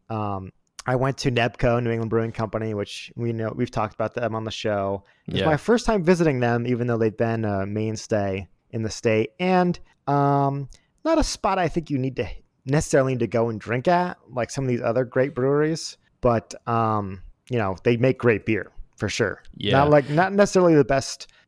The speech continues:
Speaker 1: drinking environment, but definitely the best, definitely a great beer buying <laughs> place.
Speaker 2: Yeah, I went there a number of years ago, and I don't rem-, I don't know if they redone it since then, but it was basically just you walk in, there's a bar, and it's, like, a long rectangular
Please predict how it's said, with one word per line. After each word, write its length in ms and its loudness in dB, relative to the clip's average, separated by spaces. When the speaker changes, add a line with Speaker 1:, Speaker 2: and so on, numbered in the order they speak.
Speaker 1:
drinking 420 2
environment, 800 -2
but 140 -2
definitely 340 0
the 80 0
best, 540 -4
definitely 320 2
a 60 0
great 460 0
beer 220 0
buying 420 -4
<laughs> 20 -14
place. 460 -2
Speaker 2:
Yeah, 300 4
I 140 6
went 180 0
there 340 6
a 60 2
number 460 2
of 100 0
years 300 0
ago, 220 2
and 100 4
I 60 6
don't 200 6
rem-, 100 6
I 80 2
don't 120 4
know 100 6
if 100 0
they 300 0
redone 420 0
it 80 -6
since 240 -6
then, 180 2
but 80 0
it 60 2
was 100 2
basically 480 2
just 240 0
you 100 0
walk 300 4
in, 340 2
there's 180 4
a 40 -4
bar, 480 4
and 100 -2
it's, 180 -4
like, 140 0
a 60 0
long 600 0
rectangular 800 -2